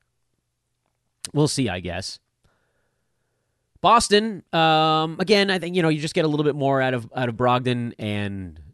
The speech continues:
Derek White with Jaylen Brown set to miss a ball game. Not much really here for New York. I do still wonder if eventually they'll start Josh Hart, but he's been fine off the bench anyway, so no big deal.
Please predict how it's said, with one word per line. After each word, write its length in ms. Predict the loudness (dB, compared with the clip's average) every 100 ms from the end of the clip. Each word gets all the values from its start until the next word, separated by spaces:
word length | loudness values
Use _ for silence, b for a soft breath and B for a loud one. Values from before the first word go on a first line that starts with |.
| -4
Derek 280 | -2 0
White 300 | 0 -2 -2 -6 _
with 240 | -6 -6 -4
Jaylen 300 | -2 -2 -2
Brown 280 | -4 -4
set 180 | -6 -8
to 40 | -6
miss 160 | -6
a 60 | -2
ball 220 | 0 2
game. 260 | 0 -2 2
Not 220 | 2 4
much 220 | 2 2
really 200 | 0 0
here 200 | 0 -2
for 160 | -2 -2
New 100 | -2
York. 640 | 0 4 4 4 -2 -16 _ _ _ _ _ _ _ _ -4
I 100 | 2
do 140 | 4
still 180 | 4 4
wonder 260 | 4 4 2
if 120 | 0
eventually 400 | -4 -2 -2 -2
they'll 120 | -4
start 360 | -4 -2 -2 -2
Josh 300 | -2 -2 -4
Hart, 300 | -4 -4 -4
but 120 | -8
he's 80 | -6
been 140 | -8
fine 280 | -8 -8 -6
off 160 | -8
the 80 | -8
bench 240 | -8 -8 -8
anyway, 320 | -10 -8 -8
so 380 | -6 -6 -6 -8
no 140 | -8
big 200 | -6 -6
deal. 380 | -2 0 0 -2